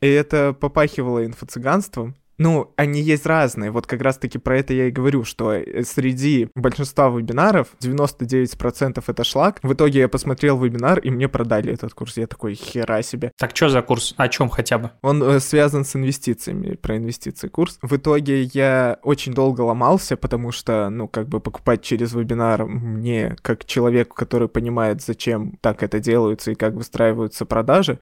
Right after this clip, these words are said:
Speaker 1: было чуть-чуть как-то стрёмно, потому что я думал, что продукт окажется говно, я не знаю. Курс идёт три месяца, поэтому я пока сказать не могу. Но вот впервые реально за всё время, что я сижу в соцсетях, сработала реклама.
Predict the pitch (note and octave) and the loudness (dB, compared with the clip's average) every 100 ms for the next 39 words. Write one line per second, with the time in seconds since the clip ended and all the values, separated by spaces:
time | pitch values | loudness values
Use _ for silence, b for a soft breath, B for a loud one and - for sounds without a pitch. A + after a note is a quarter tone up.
0 | _ A#2+ B2+ A#2+ - C3 - - A2+ A#2 | _ 2 4 2 0 -2 -2 -4 -4 -4
1 | A#2 - - C3+ F#3 D#3 - A2+ A#2+ - | -4 -4 2 6 6 4 -2 -6 -6 -2
2 | A2 A2+ A#2 A2+ A2+ - - A2 A2+ A2+ | -2 -2 -4 -4 -8 -10 -4 -4 -2 -2
3 | A#2 - G#2 A2+ - - G#2 C#3 F3+ A#2+ | -2 -6 -4 -4 -4 -6 -2 2 2 2
4 | A2+ - B2+ F3+ - B2+ A#2 A#2+ A#2 A#2 | -2 -2 2 2 0 -4 -4 -4 -2 -2
5 | A#2 A#2+ E3 F#3 - - A#2 C3 B2+ A#2+ | -2 2 0 0 -8 -2 -2 -2 -2 -4
6 | A2+ - B2+ B2+ B2 A#2+ A#2+ B2 F3+ - | -4 -4 -6 -4 -6 -6 -6 -6 -8 -6
7 | B2+ C3+ C#3 - - C#3+ D3 E3 F3 B2 | 0 2 2 -4 0 2 6 6 6 6
8 | A#2 B2 C#3+ D#3+ B2+ F2+ - A#2+ - - | 4 4 4 2 -2 -6 -2 -4 -2 0
9 | C#3 A#2+ B2+ C3+ A2+ - - A2+ - A#2+ | 0 2 0 0 -2 -8 -4 -4 -4 -4
10 | B2 - A2 G#2+ A2+ - E3+ E3+ - - | -4 -6 -8 -8 -6 0 0 0 -10 -8
11 | A2+ C3+ C3 A#2 A#2 - A2+ A2+ | -2 -2 -2 -4 -4 -6 -8 -8